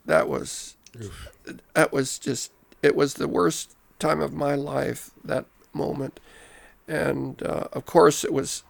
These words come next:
Speaker 1: absolutely horrific for Karen. What I shared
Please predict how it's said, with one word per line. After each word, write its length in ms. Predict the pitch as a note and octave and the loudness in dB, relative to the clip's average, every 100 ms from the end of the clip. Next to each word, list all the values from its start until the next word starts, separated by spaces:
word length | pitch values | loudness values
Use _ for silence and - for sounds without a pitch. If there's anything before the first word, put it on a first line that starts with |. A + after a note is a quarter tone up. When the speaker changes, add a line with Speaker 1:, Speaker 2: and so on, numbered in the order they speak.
| _ _ _ - | _ _ _ 6
Speaker 1:
absolutely 1000 | G3+ F3+ F3 - E3+ E3 D#3 - - - | 10 10 8 2 -2 0 -2 -2 -4 -4
horrific 720 | B2+ - D3 D3 - - - - - - - - _ | -6 -6 -4 -4 -6 -12 -12 -20 -20 -20 -20 -20 _
for 240 | - - | -4 -4
Karen. 640 | - - E3+ D#3 C#3 C3 - - - - _ | -4 0 2 4 2 -2 -10 -20 -20 -20 _
What 240 | - F3 G3+ | 0 4 6
I 180 | F#3+ F3+ | 6 4
shared 960 | - - G3 F3 C#3+ B2 C3 - E3 | 2 2 4 4 4 4 0 -6 -16